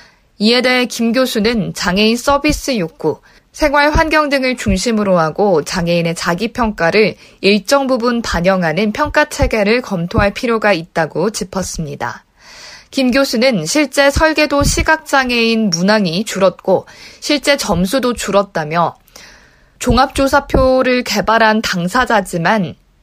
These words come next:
시각장애인 고려가 미흡했다라고 이야기하면서 향후 종합조사표 개선에 있어 시각장애 급여 형평성을 조금 더 보완해야 한다고 강조했습니다. 시각장애 당사자인 실로암 자립생활센터 임채희 활동가는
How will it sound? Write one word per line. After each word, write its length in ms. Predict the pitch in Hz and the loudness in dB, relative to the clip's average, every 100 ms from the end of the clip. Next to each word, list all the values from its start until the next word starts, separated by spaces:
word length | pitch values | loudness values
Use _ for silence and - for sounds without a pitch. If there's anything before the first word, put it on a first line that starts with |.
| _ _ _ | _ _ _
시각장애인 800 | - 311 294 294 - 269 254 247 233 | -8 -2 0 0 0 0 2 -2 -2
고려가 480 | - 185 196 190 | 0 2 2 2
미흡했다라고 1120 | 175 180 233 254 247 - 196 190 175 156 170 | 0 0 0 0 -4 -2 0 2 0 0 -4
이야기하면서 1040 | 170 170 175 175 170 160 156 165 214 175 - - - _ | -2 0 0 0 -2 -2 -6 -2 -2 -2 -6 -20 -20 _
향후 300 | - 262 247 | -4 0 0
종합조사표 800 | 214 214 233 254 254 262 262 247 | -2 0 0 0 0 0 0 -2
개선에 500 | 226 - 240 226 214 | 0 0 2 2 2
있어 440 | 180 - - 160 233 - - | 0 -4 -2 -2 -2 -10 -8
시각장애 680 | - 285 285 277 247 240 | -2 0 0 0 0 0
급여 440 | 240 - 214 269 285 | 0 -2 0 2 2
형평성을 840 | 285 - - - 196 175 202 165 _ - - _ | 0 -2 -2 0 -2 2 2 0 _ -20 -20 _
조금 440 | - 208 226 226 | -6 0 0 2
더 240 | 226 220 214 | 2 2 0
보완해야 560 | 226 240 247 233 220 | 2 2 4 2 2
한다고 520 | 226 208 180 165 233 | 2 -2 0 2 2
강조했습니다. 1040 | 247 214 185 190 220 208 - 175 147 123 - _ _ _ _ - - - - _ | 0 0 -2 2 0 0 -4 -6 -6 -8 -10 _ _ _ _ -20 -20 -20 -20 _
시각장애 600 | - 320 330 330 311 302 | -4 0 0 2 2 2
당사자인 640 | 285 214 190 269 254 247 262 | 0 -2 0 2 2 0 -2
실로암 480 | - 294 285 277 | -4 0 2 2
자립생활센터 1000 | 269 - 233 226 254 233 233 233 196 214 185 | 0 0 0 0 -2 0 0 -2 -2 0 -2
임채희 440 | 165 175 247 226 | -2 -4 -2 0
활동가는 760 | 240 220 202 185 156 160 165 | 0 -2 -2 -2 -2 0 0